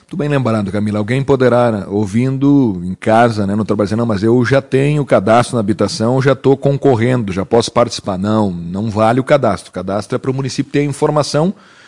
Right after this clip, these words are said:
de quem precisa. Agora é preciso, mesmo aqueles que já têm o cadastro e que querem se inscrever no programa dos apartamentos, ele tem que ir até a Secretaria de Habitação, entregar a nova documentação, fazer a inscrição para aí se habilitar.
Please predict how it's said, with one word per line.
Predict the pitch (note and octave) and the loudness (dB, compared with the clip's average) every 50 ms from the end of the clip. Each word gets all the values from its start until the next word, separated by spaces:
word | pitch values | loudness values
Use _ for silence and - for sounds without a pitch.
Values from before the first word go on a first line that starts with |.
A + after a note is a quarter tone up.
| - - _ _ | -20 -20 _ _
de | D3 C3+ | -10 0
quem | - E3 F3+ | 2 4 4
precisa. | E3 - - F#3 E3 - D#3 C#3+ G#2+ A2 G#2+ | 4 4 4 4 4 4 2 2 2 2 -2
Agora | G2+ F#2 G#2+ A2 A#2 B2 C3 C#3+ D#3 | -2 -2 0 2 4 6 6 6 4
é | E3+ | 4
preciso, | F3 F3 E3 C#3 - - - A#2+ B2 A2+ C3 D#3 - - - - _ _ - | 2 2 0 0 -2 -2 -2 -2 -2 0 0 -2 -2 -4 -12 -20 _ _ -6
mesmo | G2+ G#2+ A2+ A#2+ D3 D3+ C#3 D#3 D#3 | -2 2 4 6 6 6 4 2 0
aqueles | D3 - - C3+ B2 A#2 - | 0 0 -2 -2 -2 -2 -6
que | - - B2 | -6 -6 -4
já | A2 F2 E2 G#2+ B2 C#3+ E3 | -4 -4 0 2 4 4 4
têm | E3 - - C#3+ C#3+ C#3+ C#3 | 2 2 0 2 2 2 0
o | B2 | 0
cadastro | - C#3 B2+ G#2 - - A#2 A#2 A#2 - - D#3 D3 | 0 0 0 0 0 0 2 0 0 -2 -6 -4 -4
e | C#3+ | -4
que | - - G2+ | -4 -6 -10
querem | - - A2 A2+ A#2 A#2 A#2 G2+ F2+ _ - _ - _ _ | -4 0 0 0 2 0 -2 -4 -6 _ -18 _ -20 _ _
se | - - A2+ | -12 -8 -8
inscrever | G#2+ - A2 G#2+ G2 F2 A2 A#2 | -8 -6 -6 -8 -4 -2 -2 -2
no | A2+ A2+ G2 | -2 -4 -6
programa | - G2 G2 F2 G2+ G#2+ G#2+ G2+ | -6 -6 -4 -4 -4 -4 -4 -4
dos | F#2+ F#2+ F#2+ | -6 -2 -4
apartamentos, | A2 - - G#2+ G#2+ G2 B2 A#2+ A#2 A2+ A#2+ C3 C3 - - - _ _ _ _ _ | -4 0 0 0 0 0 -2 -2 -2 -2 -2 -2 -4 -6 -12 -18 _ _ _ _ _
ele | - G#2+ G#2+ | -10 -10 -10
tem | - _ - A#2+ A#2 C3 D3 | -10 _ -4 -2 -2 -2 -4
que | C#3+ - B2+ | -6 -6 -4
ir | B2+ C3+ C3+ | -2 0 0
até | A#2+ - A#2+ | 0 0 0
a | A#2 G#2+ | -2 0
Secretaria | - A#2+ A2 B2 G#2+ - A2 A2 G#2+ | -2 -4 -4 -4 -2 -2 0 0 2
de | G2+ A#2 | 2 0
Habitação, | G#2+ - - C#3 B2 - - A#2 B2+ C#3 | -2 0 -4 -4 -2 -2 -4 -4 -4 -4
entregar | B2 - B2 A2 G2+ G#2 A2 A#2+ | -4 -2 -2 -2 0 0 0 0
a | A#2 | 0
nova | G#2+ A2 A2 A2+ A2 A2+ | 0 0 0 0 0 0
documentação, | G2+ G#2 - G#2 G#2+ G2+ - G2+ - - - A2+ B2 | -2 -4 -4 -4 -6 -4 -6 -6 -8 -6 -6 -6 -6
fazer | A#2+ - A#2+ F#2+ E2 A#2+ B2+ B2 | -2 -2 -2 -2 2 2 2 2
a | B2+ | 2
inscrição | A#2+ - - - A2+ G#2 - - A2+ A#2 A#2+ C3+ - _ _ _ _ _ - | -2 -4 -4 -4 -4 -4 -4 -2 -4 -4 -4 -4 -8 _ _ _ _ _ 0
para | A#2+ B2 B2+ A#2+ | 4 4 4 4
aí | A2+ A#2 B2 A#2+ | 4 2 2 0
se | - - - | 0 0 0
habilitar. | C3 B2+ B2 C3+ C3 C3 - - F#2 D#2+ - - | 0 0 0 2 0 0 0 -2 -6 -6 -8 -16